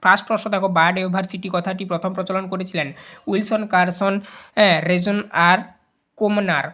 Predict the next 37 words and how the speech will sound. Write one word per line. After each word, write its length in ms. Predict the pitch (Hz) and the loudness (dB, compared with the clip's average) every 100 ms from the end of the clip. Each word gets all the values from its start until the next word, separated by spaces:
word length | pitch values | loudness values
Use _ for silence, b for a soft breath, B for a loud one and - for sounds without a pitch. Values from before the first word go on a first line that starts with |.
| _ | _
ঠিক 140 | 220 | -2
আছে? 160 | 220 185 165 | -2 -2 -6
এখানে 200 | 185 202 | -2 -2
সঠিক 180 | 202 190 | -2 -4
উত্তর 160 | 185 190 | -4 -4
হবে 140 | 190 202 | -2 -6
উইলসন, 380 | 208 196 190 165 151 | -6 -6 -4 -6 -6
অপশন 260 | 180 175 202 196 | -10 -6 -8 -6
এ 100 | 196 | -6
হয়ে 160 | 196 196 | -4 -4
যাবে 120 | 190 202 | -4 -4
সঠিক 240 | 190 180 | -6 -4
উত্তর। 240 | 175 175 143 - | -6 -8 -12 -12
এটা 140 | 180 196 | -6 -4
কিন্তু 180 | 208 214 185 180 | -4 -6 -4 -4
মোস্ট 220 | 233 240 | -4 -4
ইম্পর্ট্যান্ট 440 | 233 220 214 214 196 | -8 -4 -2 -2 -4
একটা 160 | 196 | -6
প্রশ্ন, 320 | 185 180 175 208 214 | -6 -6 -4 -4 -4
এগুলো 200 | 233 254 226 180 | -4 -4 -4 2
যা 120 | 190 214 | 6 6
প্রশ্ন 260 | 226 220 226 208 | 4 -2 -4 -6
দেখবে 180 | 208 214 | -6 -6
সবগুলো 420 | 190 190 190 196 | -6 -6 -6 -6
থেকেই 260 | 196 196 | -6 -10
তোমরা 200 | 196 190 | -6 -6
কমন 260 | 190 180 175 | -4 -2 -2
পাবে, 180 | 165 147 | -2 -4
ঠিক 140 | 160 208 | -2 -2
আছে? 140 | 190 170 B B B B | -2 -4 B B B B
ভোপাল 240 | 208 208 214 | 4 4 6
গ্যাস 160 | 220 190 | 6 4
বিপর্যয় 400 | 196 196 196 185 | 0 0 0 -2
ঘটেছিল, 300 | 185 185 170 147 | -2 -2 -2 -2
এখানে 220 | 185 196 202 | -4 -2 -2
অপশনগুলো 400 | 175 202 196 196 | -2 -4 -4 -2
দেখো, 260 | 190 175 | -2 -2